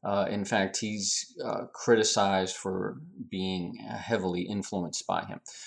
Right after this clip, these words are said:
But he disagreed with him on a num-, number of points, things like eternity and the creation of the world, you know, kind of big points. Um,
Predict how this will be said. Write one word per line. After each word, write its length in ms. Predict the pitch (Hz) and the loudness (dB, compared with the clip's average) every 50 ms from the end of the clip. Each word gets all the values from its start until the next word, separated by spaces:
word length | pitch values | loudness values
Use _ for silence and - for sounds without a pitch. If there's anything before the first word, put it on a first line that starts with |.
| - - - | -8 2 6
But 100 | 123 117 | 8 8
he 80 | 135 | 10
disagreed 520 | 143 143 185 175 - 139 120 135 139 131 127 | 10 10 10 8 8 6 6 6 6 8 8
with 120 | 120 117 | 6 6
him 220 | 123 123 113 110 - | 6 4 4 2 2
on 300 | - 113 110 104 104 101 | 2 4 4 4 4 2
a 80 | 98 | 2
num-, 440 | 98 95 95 98 101 98 98 101 - - | 2 2 4 6 6 4 4 2 -2 -2
number 320 | 110 107 110 110 98 98 92 | 0 2 2 6 8 8 6
of 120 | 90 - | 6 4
points, 500 | - - 92 82 80 82 - - - - - | 0 -2 -2 -2 -2 -2 -4 -4 -4 -4 -2
things 280 | - 110 101 98 95 92 | -2 0 0 0 0 0
like 260 | 87 82 82 - - | 0 -2 -2 -4 -8
eternity 840 | - 98 - - - 156 160 156 151 151 143 143 139 135 131 131 117 | -10 -10 -4 0 2 4 4 4 4 4 4 6 6 6 6 6 4
and 140 | - 95 90 | 2 0 0
the 60 | - | -2
creation 540 | - - - 104 98 98 101 101 - - 113 | -4 -6 -4 -2 0 0 0 0 0 -2 -2
of 140 | 98 82 85 | -2 -2 0
the 80 | 87 | 0
world, 600 | 90 104 143 165 147 139 131 131 131 127 123 120 120 - | 2 6 8 8 10 10 10 8 8 8 6 4 2 0
you 60 | 196 | 0
know, 200 | 156 110 107 120 | 0 0 0 -2
kind 260 | - - 117 107 104 | -2 -2 0 0 0
of 100 | 98 87 | 0 0
big 220 | 92 87 90 85 | 0 0 -2 -2
points. 600 | - - - 95 85 - - - - - - - - - - - - - - - - - - _ _ - - | -6 -4 -2 0 0 -2 -4 -6 -8 -8 -8 -8 -12 -20 -20 -20 -20 -20 -20 -20 -20 -20 -20 _ _ -8 0
Um, 760 | - 104 98 95 92 92 90 87 87 85 85 85 85 82 - | 6 8 8 10 8 8 6 6 4 2 -2 -4 -6 -8 -12